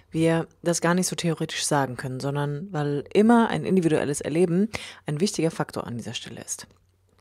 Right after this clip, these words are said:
Wie entsteht denn eigentlich ein Trauma? Also ein Trauma entsteht, wenn eine Person ein Ereignis, ein einzelnes Ereignis erlebt oder aber auch viele sich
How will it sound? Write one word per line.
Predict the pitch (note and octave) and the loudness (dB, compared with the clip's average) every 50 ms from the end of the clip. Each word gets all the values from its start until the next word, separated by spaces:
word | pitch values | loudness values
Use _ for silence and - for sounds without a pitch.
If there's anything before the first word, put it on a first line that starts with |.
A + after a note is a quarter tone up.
| _ _ _ _ _ _ _ _ _ _ - - - - - - - - - - - - - - - _ _ _ | _ _ _ _ _ _ _ _ _ _ -10 -10 -10 -10 -14 -16 -16 -16 -14 -12 -12 -14 -14 -16 -20 _ _ _
Wie | - D#3+ G#3 G#3+ A#3+ B3 G3 - | 2 4 6 6 6 6 4 4
entsteht | - G3+ G3+ F#3+ - - G3+ G#3+ A3+ - | 4 4 6 4 4 4 4 4 4 4
denn | D#3 C#3+ B2+ | 2 2 2
eigentlich | - - C3+ B2+ C3 B2+ C3 - C#3 | 0 -4 -4 -4 -6 -8 -8 -8 -8
ein | C3+ C3+ | -8 -10
Trauma? | - - - D3 C#3+ - C#3+ C#3 - - _ _ _ - | -10 -10 -8 -8 -8 -8 -10 -10 -12 -14 _ _ _ 0
Also | E3+ F3 E3+ E3+ E3+ E3+ E3+ F3 - - - | 2 4 4 6 4 4 4 2 -2 -4 -4
ein | - F3 | -2 -2
Trauma | - - G#3+ G#3+ A3+ A3+ | 2 4 4 4 4 4
entsteht, | - E3 - - - D#3 E3+ G3 G#3 G#3 - - | 0 -2 -4 -2 0 2 2 2 2 0 -2 -2
wenn | D#3 D#3 D3 D3 D3 D3 - | 0 0 0 0 -2 -6 -6
eine | - D#3+ D3+ C#3+ | -6 -6 -6 -4
Person | - - D3+ C#3 C3+ C#3 D3+ D#3+ F#3 G#3 A3+ B3+ | -4 -6 -6 -6 -6 -6 -6 -4 -4 -2 -4 -4
ein | - - D#3 D3 C#3 | -2 -4 -4 -2 -2
Ereignis, | C3+ - - E3+ F3+ G3+ - - A3+ A3 A#3 - - | -4 -2 0 0 0 -2 -2 -2 -2 -2 -2 -2 -6
ein | - C#3+ - | -8 -8 -6
einzelnes | - - C3+ F3 A3 A3+ - G#3+ G3+ A3 A3 | -2 0 2 2 4 4 2 2 2 2 2
Ereignis | - - - G#3+ A3 - - G#3 G#3 - | 0 -2 -4 -2 -4 -4 -4 -4 -4 -4
erlebt | - - - G#3+ A3+ - - - _ - | -4 -4 -2 -4 -4 -4 -10 -12 _ 2
oder | F#3 G#3 A3 A3 | 4 6 8 8
aber | G3 F#3+ F#3 F3 - | 8 6 6 4 2
auch | F3 - | 0 -2
viele | - - - - A#3 A#3 A#3 A#3 | -8 -14 -12 -8 -4 -2 0 0
sich | G3 F3+ F#3 - | 0 0 -2 -4